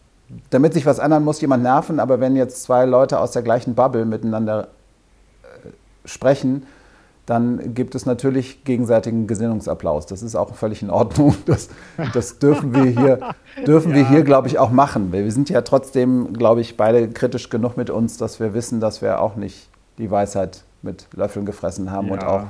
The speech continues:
Speaker 1: zwischendrin Sachen sagen, die so nicht haltbar sind.
Speaker 2: Naja, gut, und dann ist es auch so, also ich hab, was ich mir nochmal angehört habe von dir, war dieses, ähm,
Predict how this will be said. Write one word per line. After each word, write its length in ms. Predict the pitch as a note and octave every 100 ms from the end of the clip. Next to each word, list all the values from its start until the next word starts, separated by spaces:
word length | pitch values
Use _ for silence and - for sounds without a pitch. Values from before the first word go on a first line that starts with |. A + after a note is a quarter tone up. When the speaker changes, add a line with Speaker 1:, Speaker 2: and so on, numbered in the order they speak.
| -
Speaker 1:
zwischendrin 680 | - F#2+ G2+ F#2+ F#2 F2+ F2
Sachen 320 | G#2 F#2 F#2
sagen, 320 | F2 E2+ F2
die 120 | F2+
so 180 | F2+ F2
nicht 180 | E2+ F#2
haltbar 320 | F2 - E2+
sind. 80 | F2
Speaker 2:
Naja, 200 | C#3+ E3
gut, 320 | C#3 E3 D#3+
und 160 | - C3
dann 180 | B2 C#3
ist 180 | B2+
es 160 | B2 -
auch 260 | A2+ A#2 A#2
so, 460 | - B2 B2 A#2
also 260 | - G#2+ A#2
ich 240 | G#2 G#2
hab, 80 | C#3
was 180 | A2+ B2+
ich 160 | C3 -
mir 120 | B2
nochmal 300 | A#2+ A#2 A#2
angehört 520 | A2 B2+ C3+ A#2+ -
habe 280 | A#2+ A#2 A#2
von 220 | - A#2
dir, 180 | A2+ G#2+
war 140 | A2
dieses, 720 | G2+ A2 F#2+ A2 G#2 - - -
ähm, 680 | G#2 G2+ G2 G2 G2 G2